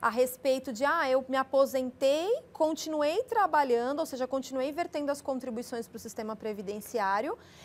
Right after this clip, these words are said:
e quis o cancelamento dessa aposentadoria para uma aposentadoria melhor. Isso não pode mais. O Supremo Tribunal Federal já definiu que não é mais possível desaposentar-se, tá?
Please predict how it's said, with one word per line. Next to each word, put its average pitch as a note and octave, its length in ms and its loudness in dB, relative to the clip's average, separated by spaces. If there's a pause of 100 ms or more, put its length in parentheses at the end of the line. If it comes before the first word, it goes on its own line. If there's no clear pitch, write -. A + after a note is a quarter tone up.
(160)
e F#4 260 0 (440)
quis E4+ 300 0
o D#4+ 80 -4
cancelamento F4+ 720 0
dessa C#4 220 0
aposentadoria C#4 640 2
para D#4+ 260 4
uma E4+ 100 0
aposentadoria D#4 800 0
melhor. C4 560 2 (960)
Isso C#4+ 260 -2
não E4 200 2
pode E4 360 4
mais. A#3+ 320 -2
O - 40 -14
Supremo B3+ 320 -2
Tribunal B3 300 -2
Federal B3 640 2
já A#3 460 2
definiu B3+ 600 -2
que C#4+ 140 -10
não C4 160 -2
é C#4 60 -2
mais C4+ 220 -6
possível D4 500 -6
desaposentar-se, D#4 1400 -2 (680)
tá? A3+ 320 6